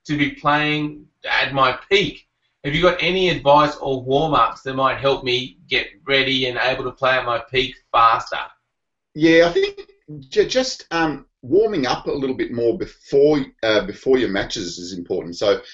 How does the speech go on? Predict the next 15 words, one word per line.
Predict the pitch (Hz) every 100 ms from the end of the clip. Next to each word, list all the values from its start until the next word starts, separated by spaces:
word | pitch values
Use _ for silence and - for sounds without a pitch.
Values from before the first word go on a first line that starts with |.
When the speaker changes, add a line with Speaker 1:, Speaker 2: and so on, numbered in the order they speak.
| -
Speaker 2:
so | - 135
get | 190 196
out | 180 -
there | 139 135 131
and | 123 113 101
do | 143 131
some | - 107 95 -
physical | 151 143 - 139 117
warming | 104 101 92 87
up, | 82 - _
um, | 98 92 82 73 _ _ 90 117
before | - 113 101
you | 87
start. | - 90 82 -
So | 107